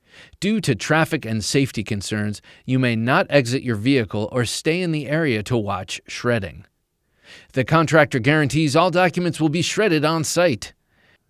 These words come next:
Currently scheduled are two events in June, June eighteenth at Walt Whitman Middle School, twenty-five hundred Parkers Lane, Alexandria, and June twenty-fifth, Langley High School, sixty-five twenty Georgetown Pike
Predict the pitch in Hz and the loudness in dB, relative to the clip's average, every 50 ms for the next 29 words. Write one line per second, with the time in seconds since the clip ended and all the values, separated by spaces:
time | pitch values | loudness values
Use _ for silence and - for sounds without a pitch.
0 | _ _ _ _ _ _ _ _ _ - - 180 226 226 170 139 160 156 135 - | _ _ _ _ _ _ _ _ _ -4 -2 0 0 0 0 2 2 2 2 2
1 | - - 185 202 151 123 120 107 113 139 143 143 143 - - - 254 254 165 117 | 2 2 4 4 4 4 2 2 2 4 4 2 2 2 0 2 4 6 6 6
2 | 139 143 139 131 - 156 147 135 113 170 208 208 120 95 85 - _ - - - | 4 2 2 2 0 0 0 2 4 4 2 2 2 -2 -4 -10 _ -12 -4 0
3 | 127 120 107 107 104 101 - - 117 110 101 - 110 107 95 110 113 113 107 110 | 0 2 2 2 0 -2 -2 -2 -2 -2 -2 -4 -4 -4 -2 0 0 0 2 0
4 | 123 113 110 113 110 107 113 117 135 127 - - - 120 117 117 - 123 117 110 | -2 -2 -2 -2 -2 -2 -2 -4 -6 -8 -8 -4 -2 -2 -2 -2 -2 -2 -2 -2
5 | 107 - 110 107 104 98 110 110 110 101 - - 113 110 - - 110 95 104 117 | -2 -4 -4 -6 -4 -4 -4 -4 -6 -6 -4 -4 -2 -2 -2 -2 -4 -2 -2 0
6 | 117 113 107 82 110 107 104 107 110 98 113 147 170 180 - 220 214 107 117 120 | 0 0 -2 -2 -4 -4 -4 -4 -2 0 0 2 2 2 0 0 0 -2 -2 -4
7 | - - - - - - - - - 156 165 170 160 113 120 165 208 226 202 - | -6 -8 -14 -20 -20 -20 -16 -6 0 2 2 2 2 2 2 2 2 0 0 0
8 | - 202 196 190 170 - - - 226 208 147 104 - - - - 113 135 156 175 | 0 0 2 2 0 0 2 4 4 4 4 2 -2 -6 -8 -2 0 2 2 2
9 | 175 165 170 175 156 147 185 202 175 - - - 107 98 82 73 101 - - 147 | 2 2 2 4 4 4 4 4 2 0 -2 -4 -4 -4 -4 -8 -10 -8 -6 -6
10 | - - - 117 104 - 113 110 110 104 - 123 123 120 113 110 - 143 165 196 | -6 -6 -6 -4 -2 -2 -2 -2 -4 -4 -4 -4 -2 -2 -2 -2 0 2 2 2
11 | 156 - - 127 110 107 110 - 113 120 120 143 - - | 2 2 2 0 2 0 0 -2 -2 -2 -2 -2 -4 -10